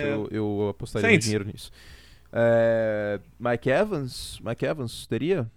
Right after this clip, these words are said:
Speaker 2: No-, muito alto, eu não teria, porque tá sendo draftado muito cedo. Teria o Michael Thomas,
Speaker 1: Bom,
Speaker 2: principal coisa que eu teria.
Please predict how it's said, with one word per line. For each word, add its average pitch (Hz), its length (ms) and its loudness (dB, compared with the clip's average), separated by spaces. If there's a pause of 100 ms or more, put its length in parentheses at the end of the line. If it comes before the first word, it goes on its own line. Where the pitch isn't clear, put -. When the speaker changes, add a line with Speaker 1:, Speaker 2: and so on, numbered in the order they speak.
(420)
Speaker 2:
No-, 143 280 2
muito 175 320 10
alto, 127 220 12
eu - 20 4
não 139 100 6
teria, 139 280 6
porque - 180 12
tá 143 200 2
sendo 151 180 0
draftado 143 340 2
muito 151 160 -2
cedo. 117 220 2
Teria 180 300 10
o 180 40 6
Michael 185 240 6
Thomas, 143 480 0
Speaker 1:
Bom, 139 120 4
Speaker 2:
principal 139 400 4
coisa 131 220 2
que - 60 -4
eu 135 40 0
teria. - 280 -4